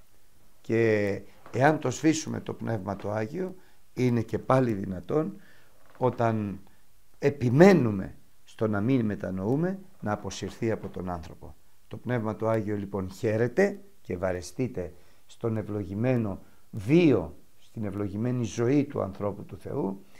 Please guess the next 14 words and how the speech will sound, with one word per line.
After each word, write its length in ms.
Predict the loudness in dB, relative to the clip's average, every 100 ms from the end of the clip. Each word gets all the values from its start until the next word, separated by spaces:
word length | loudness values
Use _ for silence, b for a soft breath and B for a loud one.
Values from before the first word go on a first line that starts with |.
| b
Λυπείται 840 | 4 6 6 8 6 8 6 6 2 b b b -14 -2
όταν 580 | -2 0 0 0 -4 -2
ο 140 | 2
άνθρωπος 640 | 2 0 -4 -2 -4 -4 -10 b
απομακρύνεται 1000 | -2 0 0 -2 -4 0 2 2 0 -4 -6 b b b
ή 460 | 4 6 4 0 -12 -10 0
αμαρτάνει 800 | 2 4 2 4 4 4 0 0
ή 120 | 2
λυπεί 600 | 4 2 2 2 2 0 -12 -20 -8
πραγματικά 640 | -4 -2 -2 -4 0 2
το 120 | 0
Πνεύμα 460 | -6 -4 -4 -4 -4
το 140 | 2
Άγιο, 400 | 4 4 2 -4